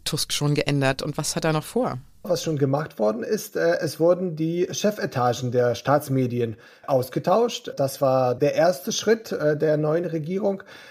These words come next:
Speaker 2: Und es geht einfach darum, die Kontrolle über die Staatsmedien zu, zu gewinnen, äh, seitens der, äh, Regierung.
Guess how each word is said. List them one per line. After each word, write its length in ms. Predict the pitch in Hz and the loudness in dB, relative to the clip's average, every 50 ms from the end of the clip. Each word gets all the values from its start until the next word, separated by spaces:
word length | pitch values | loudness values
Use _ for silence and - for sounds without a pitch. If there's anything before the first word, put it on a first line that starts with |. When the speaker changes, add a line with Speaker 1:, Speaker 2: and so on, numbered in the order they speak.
| - _ | -20 _
Speaker 2:
Und 320 | _ 147 156 165 165 156 - | _ -2 0 0 0 -2 -2
es 260 | 175 - 156 143 - | -2 -2 -2 0 2
geht 120 | - 190 | 2 2
einfach 240 | 226 208 - 185 165 | 2 2 0 -2 0
darum, 520 | 131 139 139 156 180 202 233 226 226 226 220 | 4 4 4 4 4 2 0 -2 -2 -4 -6
die 180 | - 170 156 | -6 -6 -4
Kontrolle 460 | - 160 156 143 151 175 247 294 254 | 0 0 0 0 2 2 6 6 6
über 200 | - 160 147 143 | 6 6 4 2
die 80 | 123 127 | 2 2
Staatsmedien 760 | - - - 127 120 - - 127 127 120 120 120 117 117 110 - - - - _ - | -4 -2 0 0 0 0 -2 -4 -2 -2 -2 -4 -4 -4 -8 -14 -20 -20 -20 _ -16
zu, 520 | - - - 131 123 123 120 123 120 - - | -12 -4 -2 -2 0 0 0 -2 -4 -6 -4
zu 160 | - 143 131 | -2 -2 2
gewinnen, 480 | 143 135 104 127 131 151 185 220 233 | 2 2 2 2 0 0 0 0 -2
äh, 180 | 233 - - 143 | -2 0 0 2
seitens 420 | 123 143 139 135 135 139 131 - | 4 4 4 4 2 0 -2 0
der, 200 | - 139 127 127 | 2 4 4 4
äh, 300 | 123 127 127 131 123 123 | 4 4 2 2 0 0
Regierung. 680 | 120 - 131 131 110 123 135 139 - 220 233 247 233 | 0 0 -2 -2 0 -2 -2 0 0 0 0 0 -2